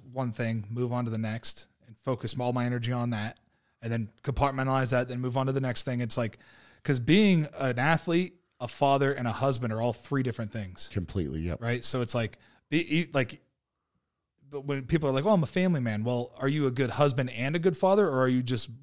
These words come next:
Speaker 1: good at one or the other? 'Cause it is hard to be both.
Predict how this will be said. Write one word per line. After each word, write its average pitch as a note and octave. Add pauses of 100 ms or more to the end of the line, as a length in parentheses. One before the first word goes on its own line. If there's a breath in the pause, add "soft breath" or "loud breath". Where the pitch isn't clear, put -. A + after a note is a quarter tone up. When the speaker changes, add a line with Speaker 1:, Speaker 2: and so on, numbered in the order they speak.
(140)
Speaker 1:
good C3+
at A#2+
one B2
or A2+
the A2
other? A2 (360 loud breath)
'Cause G#2+
it F3+
is C3
hard C3+
to A2+
be A2
both. A#2+